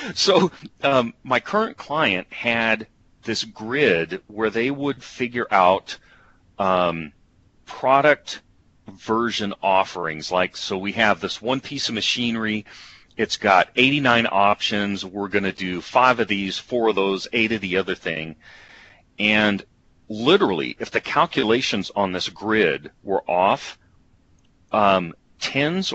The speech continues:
or potentially hundreds of millions of dollars for the client could be at risk.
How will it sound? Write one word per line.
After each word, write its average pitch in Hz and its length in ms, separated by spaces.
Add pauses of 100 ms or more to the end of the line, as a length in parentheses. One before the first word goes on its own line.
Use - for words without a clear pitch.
or 120 120
potentially 120 560
hundreds 180 680
of 110 200
millions 135 520
of 92 160
dollars 92 580
for - 200
the - 80
client 104 640
could 117 220
be 101 160
at - 120
risk. 90 480